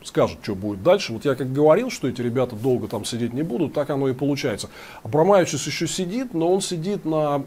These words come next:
э, оборонпроме, не в правительстве, не на каком-то государственном посте.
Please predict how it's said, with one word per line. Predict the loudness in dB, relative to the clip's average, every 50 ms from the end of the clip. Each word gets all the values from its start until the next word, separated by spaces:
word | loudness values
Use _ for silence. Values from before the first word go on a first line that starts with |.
| -8 -8
э, | -4 -4 -2 0 0 0 0 0 0
оборонпроме, | 2 2 2 2 2 2 4 4 4 6 4 0 -2 -4 -12 -20 -20 -20 -20 -20 -20 -20 -20 -20 -20 -20 -20 -20 -20 -20 -20 -16 -6
не | 0 2 4 4 4
в | 4 2
правительстве, | 2 2 2 2 0 -2 -8 -8 -8 -6 -4
не | -4 -4
на | -2
каком-то | -2 -2 -2 -2 -4 -4 -4
государственном | -8 -6 -4 -2 0 0 0 0 -2 -6 -6
посте. | -2 -2 -2 -2 -2 -6 -6 -6 -6